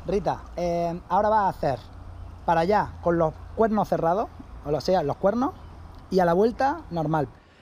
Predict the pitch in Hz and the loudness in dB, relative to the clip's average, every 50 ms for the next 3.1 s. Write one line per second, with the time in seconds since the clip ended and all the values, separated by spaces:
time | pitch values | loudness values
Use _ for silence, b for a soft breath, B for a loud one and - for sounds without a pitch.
0 | b b 185 202 208 - - 220 214 - 294 311 294 269 240 - 311 277 - - | b b -2 -2 -2 2 2 2 4 4 4 6 6 4 4 2 -2 -6 -2 0
1 | 185 208 233 285 - _ _ - 139 147 160 175 190 185 185 190 202 190 - - | 0 0 0 -2 -8 _ _ -12 -8 -4 0 2 4 4 6 6 6 4 4 0
2 | - - - - - - 170 160 160 170 - - 175 185 175 180 214 208 208 208 | -8 -20 -20 -18 -6 -2 0 0 0 -2 -2 0 0 0 2 4 4 4 4 2
3 | 214 | -2